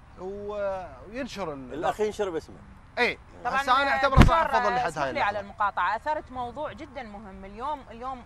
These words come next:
Speaker 3: اليوم همينة أكو بعض الشباب اللي يكتبون وبالتالي ينزل باسم آخر، حتى على وسائل التواصل الاجتماعي، وهذه الفقرة إحنا جدا نعاني من عندها. فأنت يمكن شخصية من هذه الشخصيات اللي وقعت بهذا ال-،
Speaker 1: شوفي،
Speaker 3: ال-،
Speaker 1: هو
Speaker 3: الأذى.
Speaker 1: يعني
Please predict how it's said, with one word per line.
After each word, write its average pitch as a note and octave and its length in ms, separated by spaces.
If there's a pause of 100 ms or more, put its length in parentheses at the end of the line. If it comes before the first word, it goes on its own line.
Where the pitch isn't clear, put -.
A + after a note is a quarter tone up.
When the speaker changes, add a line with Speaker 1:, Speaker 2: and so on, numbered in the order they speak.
Speaker 3:
اليوم E4 320
همينة G3 600
أكو C#4 200
بعض A3 220
الشباب F#3 460
اللي G3 360 (240)
يكتبون D#4 580 (260)
وبالتالي B3 680
ينزل C#4 320
باسم A3+ 440
آخر، F#3+ 300
حتى - 260
على G3 540
وسائل G3+ 300
التواصل G3 420
الاجتماعي، G#3 420
وهذه B3+ 260
الفقرة C#4+ 360
إحنا A#3+ 380 (380)
جدا D#4+ 380
نعاني G3+ 340
من F3+ 140
عندها. F3+ 220
فأنت A#3+ 280
يمكن C4+ 380
شخصية D#4 500
من C#4+ 120
هذه E4 220
الشخصيات D4+ 580
اللي B3+ 180
وقعت G#3 380 (100)
بهذا F#3 300
ال-، F3 60
Speaker 1:
شوفي، F3 440
Speaker 3:
ال-، E3 40
Speaker 1:
هو G3+ 520 (160)
Speaker 3:
الأذى. D#3 80
Speaker 1:
يعني E3 400